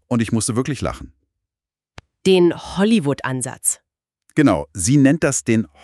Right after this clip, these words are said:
Speaker 1: Hollywood-Ansatz. Und wenn man sich das durchliest, versteht man auch, warum.
Speaker 2: Die Metapher trifft es perfekt. Modlinger skizziert einen Ablauf, der eher an ein Filmset erinnert als an agile Personalentwicklung.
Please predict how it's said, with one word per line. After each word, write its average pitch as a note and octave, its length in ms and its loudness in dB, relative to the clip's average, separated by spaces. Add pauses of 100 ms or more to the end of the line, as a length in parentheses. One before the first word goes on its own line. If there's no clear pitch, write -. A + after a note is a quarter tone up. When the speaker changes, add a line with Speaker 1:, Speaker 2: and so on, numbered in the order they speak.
Speaker 1:
Hollywood-Ansatz. D#2 1300 -4 (560)
Und G#2+ 100 -4
wenn C3+ 120 4
man F#3 80 2
sich D#3+ 120 -4
das C3+ 200 0
durchliest, D#3+ 500 -2
versteht C#3 340 -2
man A#2+ 140 0
auch, - 180 -4
warum. G#2 400 0 (1000)
Speaker 2:
Die G#3+ 80 2
Metapher A3 600 0
trifft - 380 -4
es - 160 -2
perfekt. - 720 -4 (580)
Modlinger C4 600 4
skizziert - 540 -2
einen F#3 260 2
Ablauf, G3 480 0
der F#3 240 2
eher B3 260 2
an F3+ 80 -2
ein D#3 220 -2
Filmset B3+ 680 2
erinnert D3 480 -2
als C#3 240 -4
an D3 120 -4
agile D#3+ 420 -2
Personalentwicklung. C#3 1120 -6